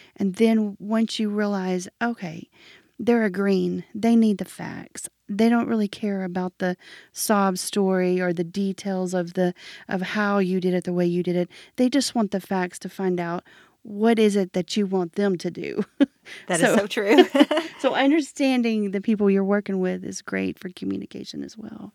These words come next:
Speaker 2: That is so true.
Speaker 1: So this is my second to last question. <laughs> Uh, what are some ways to prepare, uh,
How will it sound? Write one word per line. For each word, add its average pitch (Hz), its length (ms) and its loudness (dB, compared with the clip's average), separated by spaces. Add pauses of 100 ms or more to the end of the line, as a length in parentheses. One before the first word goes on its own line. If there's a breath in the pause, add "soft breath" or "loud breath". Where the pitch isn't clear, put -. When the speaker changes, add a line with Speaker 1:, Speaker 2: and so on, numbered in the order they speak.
Speaker 2:
That 170 180 -8
is 160 80 -14
so 190 160 -12
true. 147 300 -14 (640)
Speaker 1:
So - 160 -14
this 202 180 -6
is 214 140 -8
my 175 160 -4
second - 480 -6
to - 100 -2
last 196 340 -2
question. 165 600 -6 (240 loud breath)
<laughs> - 160 -18
Uh, 214 240 -2
what 214 320 4
are 269 100 8
some 254 320 4
ways 208 400 2
to 208 160 2
prepare, 185 720 0 (640 loud breath)
uh, 190 280 -6